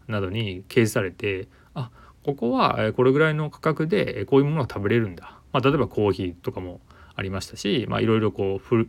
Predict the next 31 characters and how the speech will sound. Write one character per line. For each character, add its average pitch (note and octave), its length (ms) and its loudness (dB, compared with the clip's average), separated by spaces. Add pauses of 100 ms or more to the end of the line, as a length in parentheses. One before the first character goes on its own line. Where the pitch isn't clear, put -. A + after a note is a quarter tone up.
(180)
え G2 420 -4
ー - 40 -20
っ - 80 -20
と、 G2 240 -10
ス - 140 0
イ - 20 4
ー G#2 40 0
ツ - 100 -10
で F#2 60 -12
す - 80 -10
ね。 F3 200 -2 (560)
食 A#2 80 -2
べ A#2 60 4
る G2+ 60 0
も G2 80 -4
の F#2+ 80 -4
が F#2+ 80 -6
あ G2 40 -4
っ G2+ 40 -4
た - 180 -12
ん F2 80 -12
で、 A#2 220 0
あ、 G#2+ 80 -4
面 G#2+ 120 -4
白 C3 140 -4
い A2 40 -2
な A#2+ 140 0
と - 160 -12
思 F#2+ 140 -10
っ - 20 -16
て、 - 420 -6